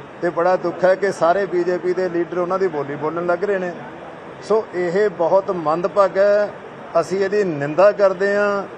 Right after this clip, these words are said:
ਕਿ ਇਹ ਉਸ ਕਾਂਸਟੀਚਿਊਸ਼ਨ, ਜਿਹੜਾ ਸਾਡਾ ਬਾਬਾ ਸਾਹਿਬ ਭੀਮ ਰਾਓ ਅੰਬੇਡਕਰ ਜੀ ਦਾ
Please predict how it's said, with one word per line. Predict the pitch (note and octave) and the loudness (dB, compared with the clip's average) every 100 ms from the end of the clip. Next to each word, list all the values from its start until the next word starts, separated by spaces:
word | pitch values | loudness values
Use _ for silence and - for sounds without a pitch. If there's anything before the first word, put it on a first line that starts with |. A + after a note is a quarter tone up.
| - E3 D#3+ | -16 -16 -2
ਕਿ | G3+ G#3 F3+ | 0 0 0
ਇਹ | F#3+ D#3+ G#3+ A3 G#3+ F#3+ - - - - - F3+ | 0 2 4 4 2 -2 -8 -12 -14 -14 -6 2
ਉਸ | G3 A#3+ - G#3+ | 4 4 2 2
ਕਾਂਸਟੀਚਿਊਸ਼ਨ, | G3 F#3 G#3+ G3+ F#3 F3 F#3 | 2 4 2 2 0 0 0
ਜਿਹੜਾ | F#3+ G3 | 4 4
ਸਾਡਾ | F#3 F3 F3+ | 4 2 2
ਬਾਬਾ | E3 E3 E3 E3+ | 2 0 2 2
ਸਾਹਿਬ | F3 F3 F3 | 4 2 2
ਭੀਮ | F#3 E3+ | -2 0
ਰਾਓ | E3+ E3+ | 2 2
ਅੰਬੇਡਕਰ | D#3+ E3+ F3+ F3+ | 2 0 2 0
ਜੀ | E3+ | 2
ਦਾ | E3 D#3+ A#2 | 2 2 2